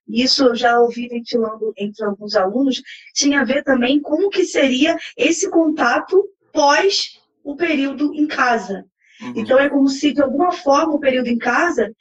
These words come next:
Speaker 1: tivesse atrasado ou tivesse retrocedido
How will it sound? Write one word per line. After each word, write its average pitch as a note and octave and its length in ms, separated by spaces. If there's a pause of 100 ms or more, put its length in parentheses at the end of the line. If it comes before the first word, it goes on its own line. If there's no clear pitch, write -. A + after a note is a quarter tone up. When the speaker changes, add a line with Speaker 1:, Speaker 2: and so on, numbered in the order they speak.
(200)
Speaker 1:
tivesse C#4 760
atrasado B3 1160 (180)
ou A#3+ 140
tivesse B3+ 520
retrocedido C#4+ 1120